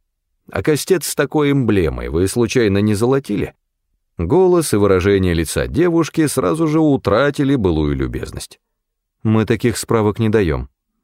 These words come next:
процедила она. "Это не справка, а ваша обязанность. Вы же не станете укрывать преступника?" И Лучко предъявил удостоверение. "Вам лучше поговорить с моим начальником". Красотка грациозно встала и, цокая каблуками,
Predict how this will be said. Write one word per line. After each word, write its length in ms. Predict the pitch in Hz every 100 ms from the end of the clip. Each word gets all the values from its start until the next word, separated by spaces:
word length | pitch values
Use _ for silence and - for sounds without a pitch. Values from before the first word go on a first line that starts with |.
| -
процедила 580 | 135 - 80 73 64 57
она. 200 | - - _ _ _ _ _ _ _ -
"Это 280 | 113 175 180
не 120 | 143
справка, 500 | - 127 156 - 143
а 40 |
ваша 300 | 135 135 143
обязанность. 640 | 127 151 120 67 60 - - _ _
Вы 220 | 82 92 120
же 120 | 127
не 120 | 131
станете 440 | - 190 202 185
укрывать 440 | 160 139 135 123 -
преступника?" 720 | 139 - - 76 - - - _ _ _ _ _ _ _
И 140 | - 196
Лучко 460 | 185 123 - 165
предъявил 460 | 175 147 107 92 90
удостоверение. 720 | 85 80 76 71 - 62 - _ _ _ _ _ _
"Вам 300 | 113 113 110
лучше 260 | 113 104 123
поговорить 380 | 101 110 107 -
с 60 |
моим 200 | 113 104
начальником". 640 | 104 101 85 69 65 69 - _ _ _ _ _ _
Красотка 540 | - 117 127 185 - 131
грациозно 560 | 101 95 92 71 64
встала 460 | 62 - 180 190 156
и, 260 | 135 113 -
цокая 420 | - 95 87 76
каблуками, 640 | 85 90 110 185 180 165